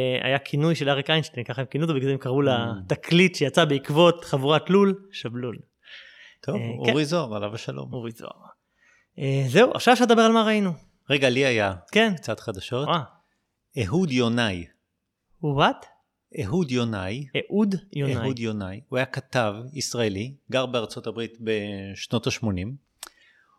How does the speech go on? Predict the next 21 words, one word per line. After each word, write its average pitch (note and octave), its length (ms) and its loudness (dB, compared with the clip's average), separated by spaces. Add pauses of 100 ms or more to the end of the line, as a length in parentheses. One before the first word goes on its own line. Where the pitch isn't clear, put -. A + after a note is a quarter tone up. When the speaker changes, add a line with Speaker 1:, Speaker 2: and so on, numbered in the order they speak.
Speaker 2:
הוא B2+ 120 -6
כתב F3+ 360 0
כתבה E3 680 -2 (100)
על A2 380 -2
בית G#2 140 -10
ספר D3+ 300 -4
לטיסה B2 440 -2 (640)
בארצות A2 320 -6
הברית, A2+ 320 -4
והוא A2+ 180 0
קרא A#2+ 300 0
לה B2+ 240 0
Speaker 1:
אה, E3+ 600 6 (260)
Speaker 2:
טופ A3 160 0
Speaker 1:
טופ E3+ 120 4
Speaker 2:
גאנס. G2+ 120 2
Speaker 1:
גאן. G#2+ 320 0 (140)
נכון, D3 360 -2
נכון, D3+ 300 -2
נכון. C#3 340 -6 (280)
Speaker 2:
פרמאונט D3+ 720 2